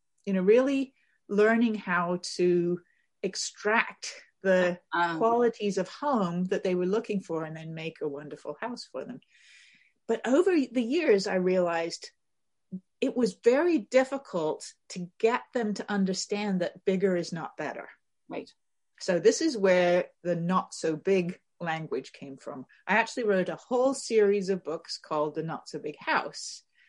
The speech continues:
Speaker 1: that were about how to make your house better, but not bigger.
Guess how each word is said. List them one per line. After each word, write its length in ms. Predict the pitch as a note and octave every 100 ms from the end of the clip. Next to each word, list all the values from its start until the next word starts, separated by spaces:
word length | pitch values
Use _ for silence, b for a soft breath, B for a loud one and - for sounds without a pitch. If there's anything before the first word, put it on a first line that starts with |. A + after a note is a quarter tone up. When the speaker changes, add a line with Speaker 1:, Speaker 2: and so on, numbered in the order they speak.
| b b b b _
Speaker 1:
that 240 | F#3 -
were 380 | F#3+ F#3 F3+ F3+ -
about 480 | F#3+ E3+ D#3 E3 -
how 280 | - G3 F3
to 160 | F3
make 280 | F#3 F3 F3
your 140 | F3+ F3
house 500 | D3+ D3+ E3+ - - _ _ _ _ _ _ F3+ _ _
better, 540 | - G3 G#3 G#3+ G#3+ G3+ _
but 160 | D#3
not 200 | E3 D3 -
bigger. 340 | F#3+ F3+ -